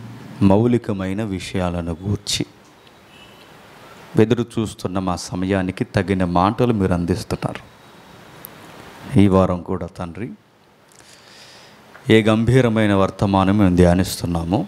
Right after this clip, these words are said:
ఎక్కడైతే ఆ భాగాన్ని మేము విడిచిపెట్టామో, అక్కడి నుండి మరలా ఈ సందేశాన్ని మాకు వినిపించి, మమ్మల్ని భద్రం చేసి,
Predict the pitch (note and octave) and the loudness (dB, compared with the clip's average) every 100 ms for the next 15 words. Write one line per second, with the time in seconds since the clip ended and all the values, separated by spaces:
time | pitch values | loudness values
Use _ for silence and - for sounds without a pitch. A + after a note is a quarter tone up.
0 | - - - - - - - - - - | -10 -20 -20 -20 -20 -20 -20 -20 -10 4
1 | G#2 G2+ - A2 G#2 G2+ A#2+ B2 A#2+ - | 4 4 0 0 -2 -6 -4 -4 -4 -8
2 | - F#2 E2+ F#2 F#2+ G#2 G2+ G2+ F#2 F2 | -4 -4 -2 -2 -2 -2 -4 -4 -4 -4
3 | F2 - - F#2+ - F2 E2+ - - - | -6 -8 -6 -6 -6 -10 -10 -18 -20 -20
4 | - - - - - - - - - - | -20 -20 -20 -20 -20 -20 -20 -20 -20 -16
5 | - G#2 - B2+ A#2+ C3+ C3 G2 F#2+ G2 | -4 -4 2 0 2 0 -2 -2 -6 -4
6 | G2+ E2 E2+ - _ _ _ _ _ _ | -4 -6 -14 -20 _ _ _ _ _ _
7 | _ _ _ _ - - - - G#2 G2+ | _ _ _ _ -20 -20 -20 -2 2 4
8 | - A#2+ B2+ A#2+ - A2+ A2 A#2+ G2 - | 4 4 4 2 -2 -6 -4 -4 -4 -2
9 | F#2 G2 G2+ G#2+ - - A2+ F#2 F#2 F2 | -4 -4 -2 -4 -4 -4 0 2 2 2
10 | F2+ F2 G2 G2+ G2+ G2 F#2+ - | 0 2 2 2 2 2 0 -8